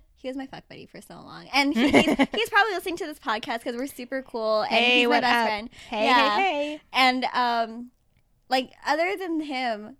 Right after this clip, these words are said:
Speaker 1: everyone else sucked. Like, I don't know why they, I think they all, like, talked to each other and they were like, Hey, this is how you're gonna kiss Roseanne. You just violently stick your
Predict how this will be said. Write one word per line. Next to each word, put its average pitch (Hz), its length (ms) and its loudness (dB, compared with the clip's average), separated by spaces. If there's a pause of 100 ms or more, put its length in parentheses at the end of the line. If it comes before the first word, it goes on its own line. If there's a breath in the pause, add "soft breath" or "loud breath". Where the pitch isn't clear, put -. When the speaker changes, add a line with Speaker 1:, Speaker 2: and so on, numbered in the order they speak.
(120)
Speaker 1:
everyone 311 320 -2
else 285 240 -4
sucked. 247 280 -6
Like, 254 200 -10 (160)
I 233 80 -4
don't 330 120 -2
know 359 120 0
why 277 800 0
they, 262 240 -6 (260)
I - 120 2
think 320 160 -8
they 320 100 -8
all, 254 260 2
like, 277 160 -4
talked 247 320 -8
to 294 60 -10
each 277 140 -12
other 302 320 -6
and 262 200 -6
they 247 60 -6
were 247 140 -2
like, 220 240 -8 (180 loud breath)
Hey, 226 400 -6 (300 soft breath)
this 240 160 -8
is 262 80 -14
how 294 100 -8
you're 302 140 -6
gonna 302 100 -6
kiss 269 260 -12
Roseanne. 226 420 -8 (180 loud breath)
You 269 120 -8
just 311 200 -6 (360 soft breath)
violently 269 720 0
stick - 360 -14
your 370 120 -8